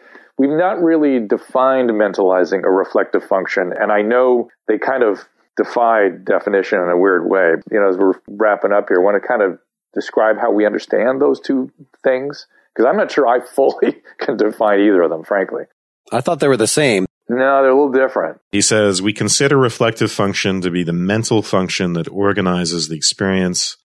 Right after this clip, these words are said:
Speaker 3: of one's own and others' behavior in terms of mental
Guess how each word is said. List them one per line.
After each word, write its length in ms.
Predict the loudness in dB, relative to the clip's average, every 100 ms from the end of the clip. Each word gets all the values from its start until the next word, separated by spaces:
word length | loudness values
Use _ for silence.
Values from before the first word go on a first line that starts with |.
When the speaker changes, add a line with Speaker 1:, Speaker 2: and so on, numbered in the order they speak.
| _ _ -14
Speaker 3:
of 100 | -6
one's 300 | -4 -2 -4
own 460 | -2 0 0 0
and 120 | 0
others' 320 | -2 -2 0 -2
behavior 680 | -4 0 0 0 0 0 0
in 220 | -2 -6
terms 460 | -4 -2 -2 -4 -8
of 120 | -8
mental 680 | -6 -4 -4 -4 -4 -4